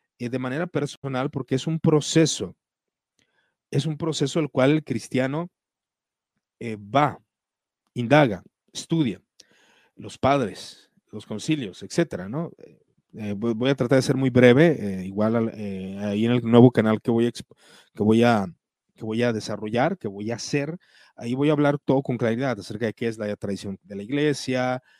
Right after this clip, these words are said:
qué, eh, qué es, qué es la teología medieval, eh, cuál era el aspecto de las confesiones reformadas, en este caso la, las confesiones de la Iglesia Católica, eh, luterana, ¿sí?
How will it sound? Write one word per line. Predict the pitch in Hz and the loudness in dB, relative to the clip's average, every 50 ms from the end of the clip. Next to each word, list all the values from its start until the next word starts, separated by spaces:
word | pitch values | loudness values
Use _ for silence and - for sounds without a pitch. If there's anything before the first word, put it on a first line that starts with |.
| _ _ _ _ | _ _ _ _
qué, | - 117 117 113 113 113 113 113 | -10 -6 -6 -4 -2 -2 -2 -4
eh, | 110 104 104 104 101 104 _ | -6 -8 -10 -14 -16 -16 _
qué | - 123 113 | -10 -10 -8
es, | - - - - - - - - _ _ _ _ | -8 -6 -8 -8 -8 -10 -12 -16 _ _ _ _
qué | - 131 | -2 0
es | 123 | 2
la | 123 117 | 2 0
teología | - 113 107 104 104 113 107 | 0 -2 -4 -4 -4 -6 -6
medieval, | 104 101 101 101 117 139 143 143 139 135 135 139 135 _ _ _ _ _ _ | -6 -6 -6 -4 -4 -2 -2 -2 -4 -4 -6 -8 -10 _ _ _ _ _ _
eh, | - - 113 110 110 104 - | -12 -8 -6 -4 -4 -4 0
cuál | - 127 120 123 | 0 2 4 6
era | 120 117 113 110 | 6 4 4 2
el | 107 | 0
aspecto | 104 - - - 120 110 _ _ - 120 120 117 113 | -2 -4 -6 -8 -8 -8 _ _ -10 -8 -6 -6 -6
de | 107 107 | -6 -8
las | 104 101 - | -8 -8 -12
confesiones | - 110 101 _ 95 - - 120 117 117 117 107 104 | -14 -20 -20 _ -20 -18 -16 -14 -10 -10 -10 -10 -10
reformadas, | 104 98 - 107 104 104 107 113 123 123 131 156 - - | -12 -12 -8 -8 -6 -4 -2 0 2 2 2 0 0 -2
en | 113 110 | -6 -8
este | 107 - - 113 | -10 -10 -10 -8
caso | - 120 110 - - 120 | -6 -6 -6 -4 -6 -6
la, | 117 110 101 98 - _ _ _ _ _ _ _ | -6 -6 -8 -8 -12 _ _ _ _ _ _ _
las | - 104 107 - - | -14 -12 -12 -12 -12
confesiones | - 117 107 - 110 - - 127 123 131 131 123 | -14 -14 -12 -12 -10 -8 -8 -6 -4 -4 -4 -2
de | - 113 | 0 2
la | 110 107 104 104 104 95 - - | 2 2 2 2 0 -2 -4 -8
Iglesia | - 113 113 127 117 123 127 - - - 131 131 127 123 | -10 -4 2 4 4 4 4 2 -2 -4 -2 -2 -2 -2
Católica, | _ - 107 - - 127 120 107 104 98 - 107 101 98 95 - _ _ _ _ _ _ _ _ _ _ _ _ _ _ _ _ _ _ _ _ _ _ _ _ _ | _ -8 -12 -8 -6 -6 -6 -6 -6 -8 -6 -4 -4 -4 -6 -8 _ _ _ _ _ _ _ _ _ _ _ _ _ _ _ _ _ _ _ _ _ _ _ _ _
eh, | - - 101 95 92 90 90 90 87 92 | -6 -4 -2 -2 0 -2 -2 -4 -4 -6
luterana, | 92 107 - - 107 104 95 87 85 - - _ _ _ _ _ _ _ _ _ _ _ _ _ _ _ - | -6 -6 -2 0 0 2 0 0 -2 -8 -14 _ _ _ _ _ _ _ _ _ _ _ _ _ _ _ -18
¿sí? | - - - 139 151 | -8 -2 -2 -2 -2